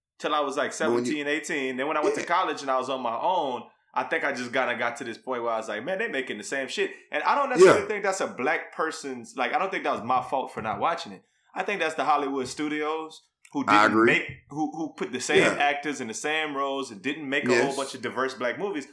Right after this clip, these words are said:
Speaker 2: I
Speaker 1: I think
Speaker 2: watched it anyway.
Speaker 1: nowadays we have
Speaker 2: Yeah.
Speaker 1: diverse black movies, and Raj, I would love for you to hear your perspective. Um,
Speaker 2: Mm-hmm.
Speaker 1: like, of diverse
Speaker 2: Mm-hmm.
Speaker 1: black movies that we have now, I think it's, it's, it's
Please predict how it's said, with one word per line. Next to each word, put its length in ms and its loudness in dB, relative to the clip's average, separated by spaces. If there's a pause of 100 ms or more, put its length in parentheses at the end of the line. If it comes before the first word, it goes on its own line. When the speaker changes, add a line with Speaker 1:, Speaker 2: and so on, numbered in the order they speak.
(200)
Speaker 2:
I 80 8
Speaker 1:
I 40 12
think 120 12
Speaker 2:
watched 240 10
it 60 8
anyway. 320 6
Speaker 1:
nowadays 640 0 (500)
we 200 -2
have 260 0 (160)
Speaker 2:
Yeah. 40 -16 (180)
Speaker 1:
diverse 420 -2
black 300 -2
movies, 300 -4
and 120 -4
Raj, 420 2
I 80 0
would 140 -6
love 200 0
for 80 -8
you 140 -4
to 100 -2
hear 240 -2
your 160 -2
perspective. 540 -8 (400)
Um, 100 -2
Speaker 2:
Mm-hmm. 480 0
Speaker 1:
like, 260 0 (160)
of 200 -2
diverse 420 -2
Speaker 2:
Mm-hmm. 80 -20
Speaker 1:
black 280 0
movies 340 -2
that 220 2
we 140 -4
have 560 2 (420)
now, 760 2
I 80 2
think 220 -6
it's, 280 -8 (100)
it's, 260 -10
it's 340 -14